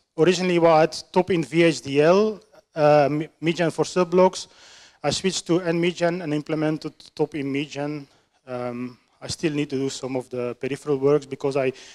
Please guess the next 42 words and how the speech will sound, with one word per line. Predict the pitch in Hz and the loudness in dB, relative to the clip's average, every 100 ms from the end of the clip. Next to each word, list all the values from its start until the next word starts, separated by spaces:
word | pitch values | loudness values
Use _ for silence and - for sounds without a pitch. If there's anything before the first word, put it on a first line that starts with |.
| _ | _
discovered | 139 - - 170 170 160 | -10 -4 4 4 4 2
that | 151 147 | -2 -2
the | 143 | -6
place | - - 147 135 | -4 2 2 2
around | 135 151 147 | 2 2 0
tools | 131 127 - - _ | -2 -4 -6 -20 _
are | 127 117 | -12 -10
not, | 127 131 - - - _ _ _ _ _ _ | -8 -8 -8 -20 -20 _ _ _ _ _ _
and | 127 | -8
then | 131 | -4
I | 131 | -4
switched | 123 151 139 - | -6 -10 -12 -10
to | 127 | -10
focusing | 120 135 127 117 120 | -8 -8 -10 -10 -14
on | 113 | -14
the | |
place | 107 131 110 | -10 -10 -8
around | 110 120 - | -10 -10 -8
tools. | 123 143 - _ _ _ _ _ _ _ _ _ _ - | -10 -10 -18 _ _ _ _ _ _ _ _ _ _ 0
Um, | 165 175 170 160 | 6 8 8 4
the | 156 | 0
Q | 165 202 214 | 0 4 2
flow, | - 196 180 165 135 120 - _ _ - | 4 6 8 8 6 0 -10 _ _ -10
um, | 139 131 131 147 | -4 -4 -4 -6
you | 139 | -4
know, | 139 170 | 2 2
Q | 165 180 | 2 -4
flow | - 170 165 | 0 0 0
is | 143 | 0
the, | 147 143 139 139 135 | -2 -2 0 -2 -2
the | 135 131 | -4 -6
flow | - 151 151 | -4 0 0
by | 139 135 | 0 -2
Tim | 127 - 135 139 | -4 -8 -8 -8
Edwards, | 143 143 147 151 - | -8 -4 -2 -2 -6
which | 135 - | -16 -10
is | |
also | 139 131 135 | -8 -8 -8
used | 135 | -10
by | 123 123 | -8 -12
eFabless | 120 - 139 139 139 | -12 -10 -6 -6 -6
now. | 135 139 147 151 | -6 -4 -4 -6